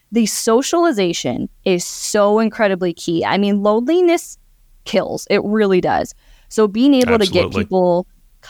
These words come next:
Speaker 1: constantly out into the environment to where they are around peers and they have the ability to make friends and have conversations is worth every single penny,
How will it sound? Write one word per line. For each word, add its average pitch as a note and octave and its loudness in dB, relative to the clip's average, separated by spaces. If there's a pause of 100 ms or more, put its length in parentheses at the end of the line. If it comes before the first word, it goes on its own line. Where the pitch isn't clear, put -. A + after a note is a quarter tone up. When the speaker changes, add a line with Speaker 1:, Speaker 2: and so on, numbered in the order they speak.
(140)
Speaker 1:
constantly A3+ 0
out F3+ 2
into G3 0
the F3 0
environment E3+ 0
to - -12
where F3+ 2
they F3 2
are F3 2
around D#3 -2
peers B3+ 0 (400)
and G3 0
they G3 2
have F#3+ 0
the F#3+ 2
ability F3 2
to D#3+ -4
make E3+ 0
friends A3+ 0 (100)
and F3 -2
have F#3+ -2
conversations F#3 0 (380)
is F3+ -2 (160)
worth G#3+ 0 (440)
every A3 2
single G#3 -2
penny, D#4+ 2